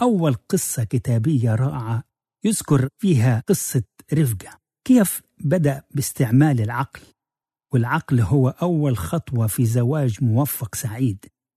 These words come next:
وده اللي عمله إبراهيم لما استغل عقله وأغلق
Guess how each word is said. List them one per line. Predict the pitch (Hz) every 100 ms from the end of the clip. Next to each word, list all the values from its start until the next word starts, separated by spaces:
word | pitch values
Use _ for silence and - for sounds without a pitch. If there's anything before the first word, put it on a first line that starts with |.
| _ _ -
وده | 120 175 123 131
اللي | 117 110
عمله | 123 139 107
إبراهيم | 101 110 104 123 104 98 _ _ _ _ -
لما | 110 107
استغل | 107 - 113 147 160 120
عقله | 113 139 117 98 _ _ _ _ _ _
وأغلق | 180 190 160 151 131